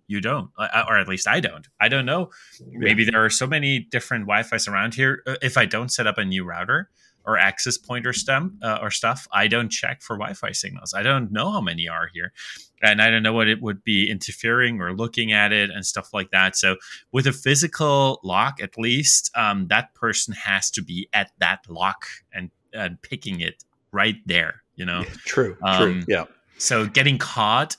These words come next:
Speaker 1: is also s-, uh, and much, I, I'd say, um, bigger part there as well. If it's faster,
Speaker 2: Mm-hmm.
Speaker 1: who knows? But if he, if that person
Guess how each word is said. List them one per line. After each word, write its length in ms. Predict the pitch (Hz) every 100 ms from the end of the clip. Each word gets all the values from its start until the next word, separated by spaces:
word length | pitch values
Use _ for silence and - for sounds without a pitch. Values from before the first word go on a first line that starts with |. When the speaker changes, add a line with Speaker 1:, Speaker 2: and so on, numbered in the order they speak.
| -
Speaker 1:
is 360 | 120 110 110
also 580 | - 107 131 - 107 87 82
s-, 180 | -
uh, 380 | - 95 87 90
and 200 | 95 92
much, 360 | 98 110 - - _ _ _ - 110 -
I, 220 | 113 104
I'd 120 | 101
say, 600 | - 110 98 95 92 90
um, 440 | - 90 87 85 87
bigger 360 | 98 87 85 -
part 320 | - 87 85
there 180 | 90 82
as 140 | - -
well. 240 | 87 - - - _
If 80 | 120
it's 120 | 135
faster, 560 | - 127 135 - 170 165
Speaker 2:
Mm-hmm. 200 | - 175
Speaker 1:
who 20 |
knows? 300 | 85 80 - -
But 120 | 123
if 140 | 123
he, 140 | 143 131 139
if 200 | 123 135
that 180 | 120
person 460 | - 143 139 151 139